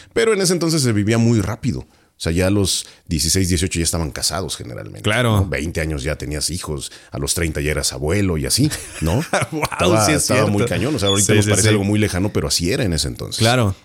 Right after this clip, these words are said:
Speaker 1: ¿No? Eh, pues resulta que estos cuates, eh, él y sus hermanos matan a su primo. A los días se entera mi tío de cómo fue el asunto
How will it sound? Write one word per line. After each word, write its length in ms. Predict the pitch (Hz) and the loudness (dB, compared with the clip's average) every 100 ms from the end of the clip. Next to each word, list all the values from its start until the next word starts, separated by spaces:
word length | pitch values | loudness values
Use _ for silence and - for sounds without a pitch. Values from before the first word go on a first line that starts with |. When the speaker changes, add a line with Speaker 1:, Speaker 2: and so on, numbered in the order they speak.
| - | -10
Speaker 1:
¿No? 260 | - 80 117 - - - - - | -4 -2 -4 -10 -20 -20 -14 -2
Eh, 500 | 73 76 76 78 76 _ _ _ _ _ _ - | 0 2 2 0 -2 _ _ _ _ _ _ -2
pues 120 | 107 | 0
resulta 300 | 95 95 - | 2 2 0
que 60 | 95 | 0
estos 200 | 101 - | 0 0
cuates, 440 | 90 92 - - - | 0 0 0 -2 -8
eh, 200 | 73 - | -8 -6
él 220 | - 104 104 | 0 4 4
y 40 | |
sus 160 | 95 92 | 2 0
hermanos 360 | 87 87 87 | 2 2 0
matan 320 | 69 78 95 87 | 0 -2 0 0
a 40 | |
su 140 | - | -2
primo. 420 | 71 85 80 139 _ _ _ _ _ _ _ _ - | -2 -2 -2 -4 _ _ _ _ _ _ _ _ -8
A 100 | 71 | -4
los 240 | 69 64 | -4 -4
días 380 | 78 82 71 - - - - | 0 0 0 -2 -6 -20 -12
se 140 | - | -6
entera 340 | 69 67 78 73 | -4 -2 -2 -2
mi 340 | 67 64 64 | -2 -4 -6
tío 200 | 60 76 | -6 -4
de 100 | 69 | -4
cómo 200 | 69 67 | -6 -8
fue 140 | 67 67 | -6 -6
el 80 | 69 | -6
asunto 500 | 90 80 87 127 | -4 -4 -4 -8